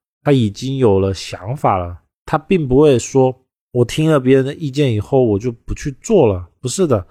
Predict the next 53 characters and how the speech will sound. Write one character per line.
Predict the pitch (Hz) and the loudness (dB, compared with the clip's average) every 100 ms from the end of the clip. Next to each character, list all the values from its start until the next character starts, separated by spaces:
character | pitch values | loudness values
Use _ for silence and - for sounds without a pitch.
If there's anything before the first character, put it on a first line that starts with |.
| _ _ _ | _ _ _
只 | - | 0
要 | 170 180 | 2 0
他 | - - | -2 -6
一 | 196 | -8
开 | - 208 208 | -4 0 0
始 | 185 120 101 | 0 -2 -2
想 | - 104 | -4 -2
要 | 123 143 | 0 -2
做 | 131 185 151 | -2 -2 0
的 | 117 | -2
是 | 139 | -6
这 | - 196 | -6 -2
样 | 190 123 | 0 0
子， | 98 90 - _ _ - | -2 -8 -12 _ _ -8
他 | 175 | -4
其 | 185 | -2
实 | 180 | 0
就 | 175 | 2
会 | 185 170 | 2 2
像 | 175 | 0
一 | 165 | -2
头 | 139 151 | 0 0
牛 | 135 120 147 | 2 2 2
一 | 143 | 2
样 | 151 139 | 2 0
的 | 113 | -2
去 | - 127 - _ | -8 -12 -16 _
做。 | - 214 104 92 - _ _ - | 0 2 2 -2 -14 _ _ -2
而 | 156 - - | -2 -2 -2
这 | 294 | 0
种 | 202 131 | 2 0
情 | - 156 | -4 -6
况 | 180 165 | -4 -4
其 | 170 | -4
实 | 175 170 | -8 -8
是 | - 156 | -10 -12
非 | - 185 | -6 -4
常 | 170 170 | -2 -4
不 | 165 190 | -4 -4
好 | - 104 | 0 -2
的， | 98 | -2
因 | 143 165 | -6 -4
为 | 165 147 _ _ _ | -4 -6 _ _ _
往 | 131 127 170 | 0 2 4
往 | 185 127 | 4 2
就 | 143 160 | 0 -4
是 | 165 | -6
这 | 165 | -4
种 | 151 120 - | -4 -6 -10
一 | 139 | -6
根 | 170 170 165 | 0 0 0
筋 | 170 175 | -10 -8
的 | 151 | -8